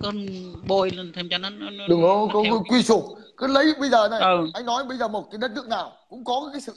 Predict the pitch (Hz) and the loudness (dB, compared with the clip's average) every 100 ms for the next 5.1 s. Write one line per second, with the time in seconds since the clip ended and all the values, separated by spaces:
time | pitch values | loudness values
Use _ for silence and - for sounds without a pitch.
0 | - 160 139 165 - - - - _ - | -12 -8 -6 -6 -10 -20 -20 -20 _ -12
1 | 190 220 - - _ _ 247 160 170 214 | -4 -4 -4 -16 _ _ 0 2 2 -2
2 | - _ 269 254 285 277 277 247 269 254 | -6 _ -6 -2 0 2 2 -2 -2 -2
3 | 294 - - 180 208 285 320 269 294 262 | -2 -6 -14 -10 -4 -4 -4 -10 -6 -4
4 | - - _ _ _ 226 233 196 262 254 | -4 -8 _ _ _ -6 -2 2 0 0